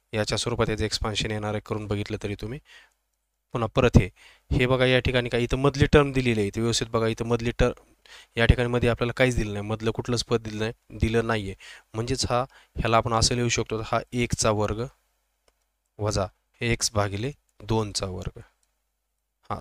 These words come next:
जर इथं मध्ये एक्स वगैरे दिलं असतं, तर आपल्याला या प्रकारे लिहिता आलं नसतं, या प्रकारेच लिहावं लागलं असतं आपल्याला.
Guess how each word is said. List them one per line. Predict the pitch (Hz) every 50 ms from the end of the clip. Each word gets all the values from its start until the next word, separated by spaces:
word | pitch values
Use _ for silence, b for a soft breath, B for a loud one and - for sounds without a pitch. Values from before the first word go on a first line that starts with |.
| - 104
जर | 107 120 127 131
इथं | 131 - 135 131
मध्ये | 131 131 - 143 135 123 131
एक्स | 131 - - -
वगैरे | 135 127 131 127
दिलं | 123 127 123 123 117
असतं, | 107 - - 107
तर | 104 110
आपल्याला | 104 - 113 107 107
या | 107
प्रकारे | 101 - - 101 - 107 104
लिहिता | 104 101 - 104 101
आलं | 98 98
नसतं, | 98 98 - - - 151 180
या | 156 120 101
प्रकारेच | 101 - 107 - 107 104 95 -
लिहावं | 107 104 98 98
लागलं | 95 - 98 92
असतं | 95 - - 95
आपल्याला. | 98 - 101 92 -